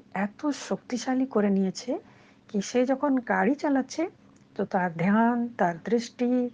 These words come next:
তার মন, তার কাজ সব এক হয়ে সিদ্ধান্তের সাথে ক্রিয়াগুলো করছে।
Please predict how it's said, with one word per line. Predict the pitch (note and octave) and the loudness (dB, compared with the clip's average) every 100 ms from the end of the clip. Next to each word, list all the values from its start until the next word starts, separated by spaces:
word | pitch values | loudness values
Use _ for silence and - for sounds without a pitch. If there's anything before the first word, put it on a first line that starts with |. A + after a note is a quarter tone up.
| - | -2
তার | F3 | -2
মন, | F3 G#3 A#3 B3 B3 A#3+ - - - _ | 0 2 4 4 2 -2 -8 -20 -20 _
তার | - F3 F3 _ | -2 -2 -2 _
কাজ | - G#3+ A#3+ B3+ A#3+ - - - | 0 4 6 4 0 -16 -20 -20
সব | - G#3+ G#3 - - | -4 0 0 -4 -2
এক | G3+ A3 A#3+ B3 B3+ B3 | 2 4 6 6 4 2
হয়ে | A3+ A3+ | 0 2
সিদ্ধান্তের | A#3 G3 F#3+ F3+ G#3+ A3+ A3+ A3 | 0 -2 -2 2 4 2 2 -2
সাথে | - F#3+ A#3+ E4 - - - | -2 -4 -4 -8 -14 -20 -4
ক্রিয়াগুলো | - G3+ F3+ F3+ F#3+ | 4 6 6 2 -2
করছে। | - E3+ F3 - | -2 -2 -2 -10